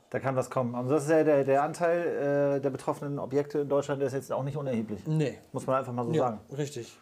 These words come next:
Speaker 2: richtig, richtig.
Speaker 1: Ja.
Speaker 2: Und das sind wahrscheinlich nicht die Objekte, die in guten Lagen sind.
Speaker 1: Wahrscheinlich nicht.
Speaker 2: Nee.
Speaker 1: Ja.
Speaker 2: Das heißt, es gibt mal wieder viel Mietrendite, aber dann auch später noch was zu tun, ne?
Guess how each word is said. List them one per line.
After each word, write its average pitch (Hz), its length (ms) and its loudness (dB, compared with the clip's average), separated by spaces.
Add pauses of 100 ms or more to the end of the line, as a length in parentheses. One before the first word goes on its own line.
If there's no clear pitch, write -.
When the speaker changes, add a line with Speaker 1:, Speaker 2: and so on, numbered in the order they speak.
(100)
Speaker 2:
richtig, 131 360 -8
richtig. - 380 -12
Speaker 1:
Ja. 107 220 -8 (160)
Speaker 2:
Und 151 60 -4
das 156 100 0
sind 160 100 -2
wahrscheinlich 160 300 0
nicht 175 160 -4
die 175 100 2
Objekte, 170 380 -2
die 160 200 -4
in 156 140 -4
guten 165 160 -8
Lagen 147 260 -2
sind. 107 200 -14 (720)
Speaker 1:
Wahrscheinlich 143 480 0
nicht. 139 300 -2
Speaker 2:
Nee. 135 180 -4 (600)
Speaker 1:
Ja. 110 220 -8 (240)
Speaker 2:
Das 143 140 -4
heißt, 165 200 2
es 165 100 -10
gibt 180 140 -2
mal 160 140 0
wieder 156 280 2
viel 151 200 -2
Mietrendite, 180 760 -2
aber 165 180 0
dann 160 140 -2
auch 151 120 -2
später 160 220 -4
noch 156 220 -2
was 147 140 -6
zu 165 80 -10
tun, 139 200 -8
ne? 139 240 -8